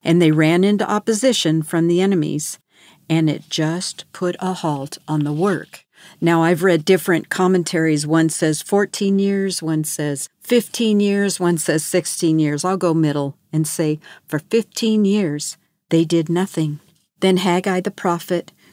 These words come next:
goes to Zerubbabel, the governor of Judah, and also Joshua the priest, and he says, "It's time to get back to rebuilding the temple. You have stopped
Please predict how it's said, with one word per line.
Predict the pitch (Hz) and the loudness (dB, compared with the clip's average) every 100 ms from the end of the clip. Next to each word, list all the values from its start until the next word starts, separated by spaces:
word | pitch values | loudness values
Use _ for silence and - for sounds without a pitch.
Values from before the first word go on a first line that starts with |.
| _ | _
goes | 175 180 190 | 2 2 2
to | - 185 | -2 -4
Zerubbabel, | - 160 170 160 160 165 175 | -2 -2 0 0 0 0 -2
the | 196 | -2
governor | 180 165 165 165 196 - _ | -2 -2 -2 -4 -4 -8 _
of | 185 - | -6 -2
Judah, | 170 160 170 202 _ _ | 0 0 0 -4 _ _
and | 175 175 | 0 2
also | 170 - 190 | 2 0 0
Joshua | 156 170 165 - 180 | 0 0 0 -2 -4
the | 185 | -4
priest, | 190 - 175 156 - - - - - | -4 0 0 0 -6 -14 -20 -20 0
and | 185 | 2
he | 185 | 2
says, | - 196 170 156 - _ _ _ 160 | 2 0 0 0 -6 _ _ _ -6
"It's | - | -6
time | - 180 165 | -2 0 2
to | 160 | 0
get | 156 - | -4 -2
back | 175 160 156 - | -2 -2 -6 -8
to | 156 | -2
rebuilding | 156 139 160 151 147 | 0 0 -2 0 -2
the | 147 | -4
temple. | - 165 160 147 147 - _ _ - - | -4 -4 -4 -6 -10 -14 _ _ -20 0
You | 180 | 2
have | 190 170 | 2 0
stopped | - - 190 151 - - | -4 -2 0 -2 -6 -16